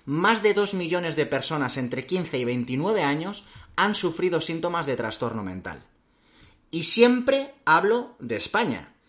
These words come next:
Imaginaros esto a nivel mundial, porque encima España es uno de los países de Europa con menos índice de enfermedad mental y de suicidios. Pero lo que a mí más grave me parece de todo esto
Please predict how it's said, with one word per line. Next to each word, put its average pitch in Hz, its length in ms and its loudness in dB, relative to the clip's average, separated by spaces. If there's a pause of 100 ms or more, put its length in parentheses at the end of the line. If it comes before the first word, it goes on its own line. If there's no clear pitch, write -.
Imaginaros 127 580 0
esto 185 160 -2
a 240 40 2
nivel 131 260 0
mundial, 120 440 0
porque 110 200 -4
encima 135 260 -4
España 190 560 -4
es 143 160 -6
uno 185 160 -2
de 175 80 2
los 165 160 -2
países 165 360 0
de 131 60 0
Europa 160 440 2
con 139 220 2
menos 202 680 0
índice 185 580 -2 (340)
de 123 120 -2
enfermedad 123 480 0
mental 170 380 -2
y 196 60 0
de 175 100 0
suicidios. 131 640 -6 (680)
Pero 156 140 2
lo 165 140 4
que 165 80 0
a 165 80 6
mí 233 120 2
más 240 600 0
grave 143 340 2
me 117 120 -2
parece 107 500 -6 (200)
de 120 160 -4
todo 117 280 0
esto - 360 -6